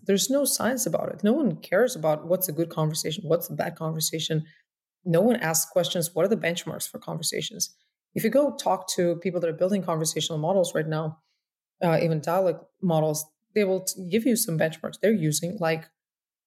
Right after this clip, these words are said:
um, you know, is it correct? Is it specific?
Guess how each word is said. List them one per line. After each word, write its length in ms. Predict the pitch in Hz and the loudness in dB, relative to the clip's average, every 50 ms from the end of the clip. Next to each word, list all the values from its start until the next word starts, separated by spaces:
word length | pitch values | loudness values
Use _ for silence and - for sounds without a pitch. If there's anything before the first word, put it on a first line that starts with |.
| _ _ _ _ _ _ _ _ _ _ _ _ _ _ _ _ - | _ _ _ _ _ _ _ _ _ _ _ _ _ _ _ _ 0
um, 420 | 190 170 156 156 151 147 - - - - | 2 4 4 4 4 2 0 -6 -4 -2
you 100 | 202 170 | 0 0
know, 120 | 151 151 - | 0 0 0
is 160 | 180 175 175 | -2 0 2
it 240 | 185 - - - - - | 2 0 0 -4 -6 -2
correct? 440 | - 226 233 190 - - - - - - | 0 2 2 2 0 -4 -8 -10 -4 0
Is 160 | 180 165 160 | 0 0 2
it 180 | 175 180 180 180 | 2 2 2 0
specific? 680 | - - - 220 220 - 254 226 247 - - - - | -4 -6 -4 -4 0 0 0 0 0 -2 -8 -10 -16